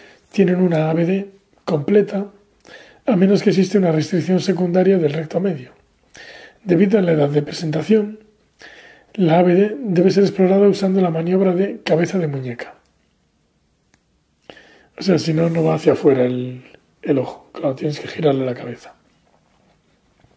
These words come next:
Es frecuente que la agudeza visual sea asimétrica. Sin embargo, la ambliopía y el nistagmo rotatorio están presentes a veces. La hipermetropía o el astigmatismo mayores de dos coma cinco dioptrías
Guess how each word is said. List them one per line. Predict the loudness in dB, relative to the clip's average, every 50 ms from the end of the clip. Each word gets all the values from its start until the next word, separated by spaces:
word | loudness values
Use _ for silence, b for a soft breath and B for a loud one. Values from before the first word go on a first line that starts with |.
| -20 B B B B B B B B B B
Es | B 0 2
frecuente | 2 2 2 2 2 0 0 0
que | 0 2
la | 2
agudeza | 2 4 2 2 4 4
visual | 2 2 2 2 0 0 0 0 -2 -6
sea | -10 -4 0 0 0
asimétrica. | 0 0 0 0 0 -2 -4 -14 -18 -20 -20 -20 _ _ _ _ B B B B B B B B B
Sin | -10 -4 -2 0 0
embargo, | 2 2 2 2 2 2 0 0 2
la | 2 2
ambliopía | 4 4 4 2 2 4 2 2 4 4
y | 2 2
el | 0 0
nistagmo | -2 -4 -2 0 0 0 0 0 -4 -4 -4
rotatorio | -4 -4 -2 -2 -2 0 2 2 2 2 0 -2 -4 -10 -18 _ _ B B B B B B B B
están | -4 -4 -2 0 -2 0
presentes | 0 0 0 0 -2 -2 -2 -2 -2
a | -2
veces. | -2 -2 -6 -8 -14 -18 -20 -20 _ _ B B B B B B B B B B B
La | 0 0
hipermetropía | 2 2 2 2 0 0 0 0 0 2 2 0 0 0 -4 -8 -10
o | -4 -2 0
el | 0
astigmatismo | 0 -2 -4 -8 -6 -4 -2 0 0 0 0 0 0
mayores | 0 2 2 2 0 0 -2 -2 -2
de | -2
dos | 0 0 -2 -2
coma | -2 -4 -4
cinco | -4 -6 -6 -4 -2 0
dioptrías | 2 2 0 0 0 0 0 0 -2 -4 -12